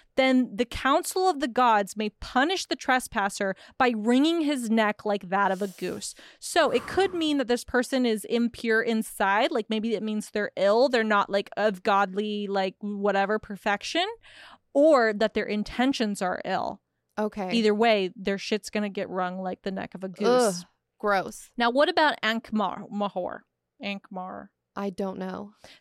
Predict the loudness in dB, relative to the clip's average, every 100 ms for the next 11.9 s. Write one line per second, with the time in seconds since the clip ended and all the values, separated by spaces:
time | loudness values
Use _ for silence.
0 | -4 -4 -4 -2 0 0 -2 -2 0 0
1 | -2 -4 -2 0 0 -4 -4 -4 -2 0
2 | 0 -2 -18 _ -4 -4 -4 -4 -4 -4
3 | -6 -10 _ -18 -2 0 0 -4 0 2
4 | 2 -2 -6 -2 -2 0 0 -2 -4 -4
5 | -6 -2 0 2 0 -2 -14 -20 _ _
6 | 0 2 2 0 -2 0 0 0 2 0
7 | 0 0 0 2 2 2 0 -2 0 2
8 | 2 0 0 -4 -6 -6 -4 -4 -2 0
9 | 0 0 -2 0 0 -2 -6 0 2 2
10 | 0 0 -4 -4 -10 -10 -4 -4 -4 -4
11 | -4 -6 -10 -10 -8 -8 -8 -14